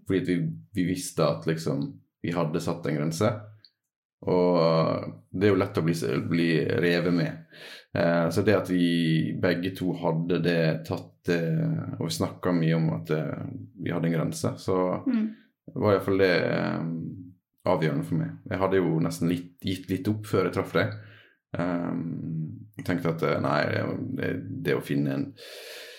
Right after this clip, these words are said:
Speaker 1: finne en, eh, kristen kone, det er umulig, liksom. Så, eh, jeg hadde jo begynt å vurdere noen på jobben som ikke var kristne, og tenkte at, ja, men det, er det så viktig å vente med sex, da, tenkte jeg, liksom. Eh, og så jeg begynte liksom å, å gi litt opp, da,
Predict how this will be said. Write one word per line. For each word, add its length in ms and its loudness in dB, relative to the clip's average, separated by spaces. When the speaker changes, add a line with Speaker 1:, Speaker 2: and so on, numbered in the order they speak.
Speaker 1:
finne 280 4
en, 360 2
eh, 180 0
kristen 400 0
kone, 460 0
det 120 0
er 460 0
umulig, 400 2
liksom. 280 -4
Så, 160 -2
eh, 480 -4
jeg 80 -2
hadde 220 0
jo 240 -2
begynt 280 -2
å 300 -2
vurdere 380 2
noen 340 -2
på 100 2
jobben 320 0
som 140 -2
ikke 160 -2
var 140 0
kristne, 320 -2
og 120 -2
tenkte 320 -2
at, 80 -8
ja, 240 4
men 120 0
det, 160 -2
er 100 -2
det 80 -8
så 160 -6
viktig 320 -10
å 60 -8
vente 320 -10
med 100 -4
sex, 440 -12
da, 80 -6
tenkte 280 -10
jeg, 100 -8
liksom. 220 -8
Eh, 300 -6
og 80 -4
så 80 4
jeg 80 2
begynte 240 4
liksom 180 0
å, 100 2
å 180 -4
gi 240 6
litt 120 4
opp, 220 -4
da, 160 0